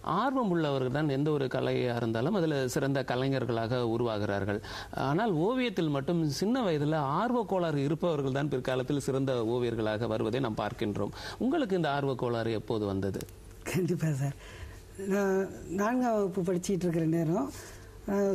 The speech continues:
Speaker 2: ஸ்கூலு மு-, ஸ்கூலு முடிஞ்சு வீட்டுக்கு வந்தா, நான் வீட்டுல செல்லப்பிள்ளை,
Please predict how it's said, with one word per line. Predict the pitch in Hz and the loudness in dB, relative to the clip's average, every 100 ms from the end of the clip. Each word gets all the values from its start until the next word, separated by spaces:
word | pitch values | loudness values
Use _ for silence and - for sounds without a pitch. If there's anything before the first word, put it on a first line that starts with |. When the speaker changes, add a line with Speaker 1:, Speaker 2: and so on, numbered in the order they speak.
| 185 | 2
Speaker 2:
ஸ்கூலு | 262 254 214 | 2 2 2
மு-, | 208 208 196 180 - | 2 2 2 2 0
ஸ்கூலு | 233 226 | 2 2
முடிஞ்சு | 208 208 220 220 202 | 2 2 2 2 2
வீட்டுக்கு | 208 208 202 | 2 2 2
வந்தா, | 190 202 202 170 - - - | 2 2 2 0 -4 -12 -2
நான் | 185 180 | 2 2
வீட்டுல | 214 208 190 180 175 | 2 2 2 4 2
செல்லப்பிள்ளை, | 180 190 202 190 170 | 0 0 0 2 0